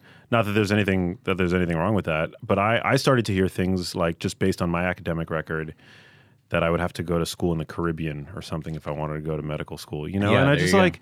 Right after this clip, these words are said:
Speaker 1: I think that's kinda sad because there, there are a lot of people out there, creatives, artists, who would make amazing doctors if only given the chance, if only, like, they had different,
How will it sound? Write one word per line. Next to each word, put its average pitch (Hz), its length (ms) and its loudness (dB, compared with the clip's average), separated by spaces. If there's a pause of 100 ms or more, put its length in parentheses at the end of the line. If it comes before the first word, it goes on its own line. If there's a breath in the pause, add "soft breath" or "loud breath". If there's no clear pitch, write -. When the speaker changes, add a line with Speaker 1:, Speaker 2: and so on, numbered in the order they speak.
(600 loud breath)
Speaker 1:
I 196 120 2
think 415 200 4
that's 370 160 4
kinda 190 240 4
sad 151 440 2
because 113 320 0
there, 135 260 4
there 131 280 2
are 120 200 4
a 113 60 4
lot 110 260 2
of 170 60 0
people 113 260 0
out 85 200 0
there, 82 160 -2
creatives, 95 600 0
artists, 95 420 0
who 104 100 -2
would 98 120 2
make 104 280 2
amazing 98 640 -2
doctors 80 640 -8
if - 120 -6
only 123 340 4
given 107 200 0
the 87 60 0
chance, 123 360 0
if 90 60 -4
only, 120 200 4
like, 95 280 2 (480 loud breath)
they 98 120 2
had 95 320 0
different, 104 540 2